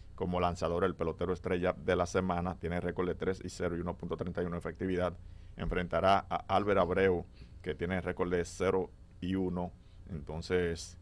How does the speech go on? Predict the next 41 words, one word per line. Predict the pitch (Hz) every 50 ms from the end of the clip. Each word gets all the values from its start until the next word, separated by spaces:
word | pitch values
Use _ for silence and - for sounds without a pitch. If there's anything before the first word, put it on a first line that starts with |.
| - - -
eh, | 82 85 82 82 80 78 76 78 -
con | - 78 85
una | 87 92 95 95 92 92
efectividad, | - - 90 87 - - 85 87 85 85 82 85 85 87 - - - - - - - -
eh, | - - 78 80 80 80
muy, | 80 82 87 87 92 107 113 - - - - - - - -
muy | - 104 107 98
alta, | 95 87 87 87 101 -
porque | - 85 - 92 98
en | 90 87
su | - - 85
debut | 85 85 82 87 87 85 78 - - - - - - - -
no | 85 87
le | 90 87 80
fue | - - 87 90 90 85 - - - - - - -
nada | - 90 90 90 87 90 90
bien, | 90 87 90 98
que | 98 92
por | - 87 73
cierto | 85 80 78 92
le | 87 85 80
estará | - - 82 82 87
lanzando | 90 87 87 87 85 85
por | - 85 76
primera | - 82 87 87 85
vez | 85 85 87 - - - - - - - - - -
al | - 85 82
conjunto | 82 87 87 - 87
de | 87
las | 82 - 82
Águilas. | 80 80 82 80 80 - 92
Y | 101
en | 110 117
la | 113
Romana, | 117 120 117 120 120 107 101 92 90 87 - - - - - - -
entonces | 87 80 80 - 98 90
los | 90 87 -
Leones | 90 85 87 90 92 90
del | 90 90 90
Escogido | 85 - - 95 92 87 85 85 90 85 -
enfrentarán | 87 - - 87 82 85 82 85 90 90 90 85